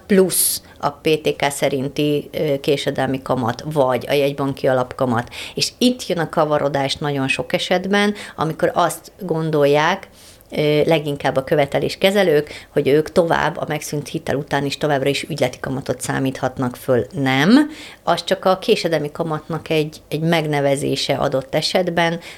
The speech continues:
hogy, ö, úgy számolja ki a, az adott, ö, szerződésre vonatkozóan, hogy ügyleti kamat plusz X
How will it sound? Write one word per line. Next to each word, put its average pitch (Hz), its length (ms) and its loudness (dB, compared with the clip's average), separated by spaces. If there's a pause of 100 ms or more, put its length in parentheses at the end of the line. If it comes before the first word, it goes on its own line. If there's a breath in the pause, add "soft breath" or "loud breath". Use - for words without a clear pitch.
(160 loud breath)
hogy, 147 460 4
ö, 151 260 2
úgy 160 120 -2
számolja 139 600 0
ki 135 220 -2 (460 loud breath)
a, 135 320 -2 (180)
az 139 160 -2
adott, 135 340 -2
ö, 147 160 -2
szerződésre 139 560 0
vonatkozóan, 143 760 -2
hogy 135 320 -2 (180)
ügyleti 131 300 -2
kamat 147 260 -4
plusz - 340 -6 (580)
X - 260 -4